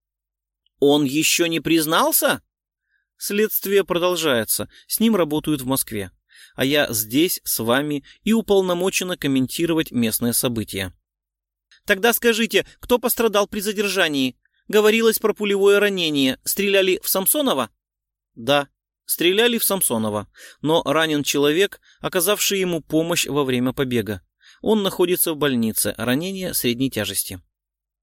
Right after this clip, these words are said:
«Что говорит про него уголовный кодекс?» с издёвкой спросила Лоткина.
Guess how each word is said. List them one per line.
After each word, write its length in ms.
«Что 260
говорит 400
про 140
него 280
уголовный 480
кодекс?» 760
с 140
издёвкой 440
спросила 540
Лоткина. 540